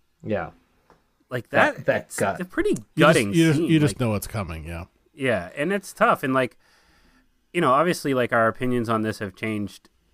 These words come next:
Speaker 2: the movie have changed, and obviously our, our life circumstances have changed. But I think
Speaker 3: When we first saw it, we were like, "Oh, Emmy Rossum is so hot."
Speaker 2: <laughs>
Speaker 3: Ugh.
Speaker 2: She was only sixteen when they filmed this movie. So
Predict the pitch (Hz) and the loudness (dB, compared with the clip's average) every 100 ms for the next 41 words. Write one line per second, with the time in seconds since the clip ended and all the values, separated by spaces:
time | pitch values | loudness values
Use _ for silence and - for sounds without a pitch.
0 | _ 123 110 117 107 107 98 101 - 135 | _ -4 0 2 0 -2 -4 -8 -4 -2
1 | 135 107 104 104 98 95 104 92 90 - | 0 -2 -4 -4 -4 -6 -4 -2 -2 -6
2 | _ _ _ _ _ _ _ - 101 90 | _ _ _ _ _ _ _ -2 -2 0
3 | 92 123 143 120 98 90 95 87 95 92 | 2 2 2 -2 -2 -6 -10 -12 -12 -12
4 | - 92 90 90 - _ _ _ _ _ | -10 -10 -10 -10 -18 _ _ _ _ _
5 | - 113 104 - 143 123 - - 160 165 | -10 -4 -4 -4 -6 -6 -10 0 4 4
6 | 151 185 - 120 113 113 110 95 92 80 | 4 2 2 0 -2 -2 -2 0 -2 -4
7 | 76 92 90 90 - 95 76 - 98 87 | -6 -4 -4 -4 -6 -12 -12 -10 -8 -8
8 | - 92 87 92 - - - - - 196 | -8 -6 -4 -6 -6 -4 -4 -4 -2 -2
9 | 185 175 110 107 - - - - - 170 | 0 -2 -2 -6 -10 -20 -20 -20 -6 0
10 | 185 269 233 - 233 - - 185 202 139 | 0 2 -2 -2 -4 -4 -4 0 0 0
11 | 117 113 117 107 107 117 104 - 117 - | -2 -4 -6 -6 -8 -10 -12 -12 -14 -16
12 | _ _ _ _ _ _ _ _ _ _ | _ _ _ _ _ _ _ _ _ _
13 | _ _ - - 135 110 | _ _ -20 -4 -2 -2